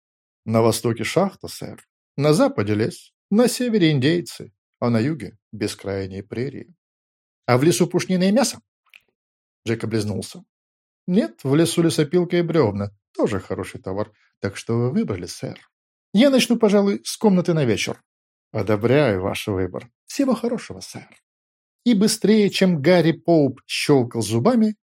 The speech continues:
койот исчез. В конюшне Джек держал миску, из которой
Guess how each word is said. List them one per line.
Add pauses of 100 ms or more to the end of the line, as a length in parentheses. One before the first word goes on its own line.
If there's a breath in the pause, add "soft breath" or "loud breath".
(200)
койот
исчез. (1040)
В
конюшне
Джек
держал
миску,
из
которой